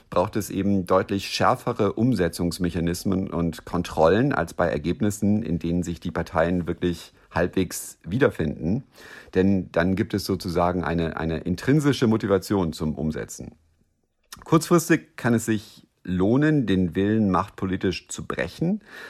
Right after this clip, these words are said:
Äh, langfristig ist es mit Sicherheit sinnvoller, weil nachhaltig und eben intrinsisch motiviert mit den Interessen der Parteien zu arbeiten und nicht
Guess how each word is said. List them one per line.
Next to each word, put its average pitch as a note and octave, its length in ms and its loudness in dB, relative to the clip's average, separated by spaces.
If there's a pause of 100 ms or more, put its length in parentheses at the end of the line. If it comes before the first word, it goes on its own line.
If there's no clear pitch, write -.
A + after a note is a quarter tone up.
(180)
Äh, F#2+ 240 4
langfristig F2+ 840 -2
ist - 120 -4
es G2 140 -6
mit F2+ 120 0
Sicherheit F#2+ 340 0
sinnvoller, C3+ 580 0
weil F2 380 0
nachhaltig A#2 1000 -2
und - 180 -6
eben D#2+ 220 -4
intrinsisch F2+ 640 -2
motiviert F2 680 -2 (500)
mit G2+ 240 0
den F#2+ 220 4
Interessen F#2 580 -2
der F2+ 140 0
Parteien D#2 680 -2
zu - 140 -6
arbeiten C#2+ 580 -4
und D#2 200 -4
nicht D#2+ 340 -8